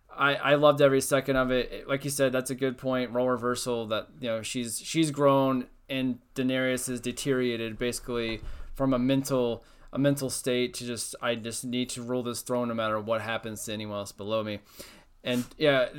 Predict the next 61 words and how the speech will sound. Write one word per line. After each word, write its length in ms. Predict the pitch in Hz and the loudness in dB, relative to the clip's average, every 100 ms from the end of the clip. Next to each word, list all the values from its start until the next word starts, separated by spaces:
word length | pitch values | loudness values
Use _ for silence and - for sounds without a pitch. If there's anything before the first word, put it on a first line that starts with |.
| 143 - | -10 2
it 100 | 175 | 8
was, 240 | 220 208 | 8 8
it 100 | 165 | 6
was 400 | 240 262 - - - | 4 4 2 -4 -6
crazy 580 | - - 285 277 208 196 | -6 4 6 6 4 2
sad 500 | - 180 170 160 139 | 2 4 6 6 4
when 120 | 139 | 2
Arya 280 | 131 143 135 | 4 6 4
was 140 | 127 | 2
trying 160 | 139 127 | 0 0
to 60 | |
help 240 | 120 135 131 | 2 2 0
these 160 | 123 | -8
people. 520 | - 139 139 131 123 | -2 -2 0 0 0
They're 120 | 117 123 | 2 0
like, 120 | 127 | 2
"No, 160 | 180 | 4
we're 120 | 180 170 | 4 4
safe 340 | - 185 170 | 2 0 0
here." 200 | 170 175 | -2 -2
And 100 | 156 | -2
she's 140 | 143 151 | -2 -2
like, 160 | 143 | 0
"No, 160 | 180 196 | 2 4
no, 160 | 196 | 4
no, 260 | 190 180 156 | 4 4 4
we 140 | 139 | 4
gotta 160 | 165 170 | 2 2
get 140 | 151 | 2
out 200 | 147 160 | 4 4
of 60 | 165 | 4
here." 320 | 139 135 127 | 4 2 2
And, 180 | 107 120 | 0 -2
like, 240 | 120 117 | -2 -2
seeing 380 | - - 147 135 | -6 -4 0 0
the 80 | 120 | -2
burned 360 | 117 135 127 117 | 0 2 2 2
bodies 640 | 147 147 147 143 139 127 | 6 6 6 6 4 2
of 160 | 120 107 | -4 -6
the 200 | 113 107 | -10 -8
mother 380 | 131 139 135 131 | 0 2 2 0
holding 320 | 127 131 123 | 0 -2 -2
the 80 | 110 | -6
child. 560 | - 185 180 175 165 - - - - - - - | -2 4 4 4 0 -4 -14 -20 -20 -18 -14 2
Yeah, 160 | 156 | 4
that 200 | 147 190 | 6 6
stuff, 460 | 202 214 196 156 - | 6 6 6 6 4
uh, 440 | 143 143 135 120 - - - | 6 8 6 2 -4 -16 -2
yeah, 220 | 147 151 | 2 2
that 220 | - 160 | 2 -2
stuff 260 | - 190 160 | 0 2 2
hits 220 | 170 165 | 0 0
you 100 | 143 | 0
hard. 300 | 120 139 151 | 6 8 8
And 40 | 135 | 8
they, 100 | 127 | 6
they 300 | 196 214 139 | 6 4 2
held 340 | 160 190 175 | 8 10 10
on 200 | 139 123 | 6 2
that. 240 | 110 107 | -2 -2
They, 220 | 120 156 | -2 -2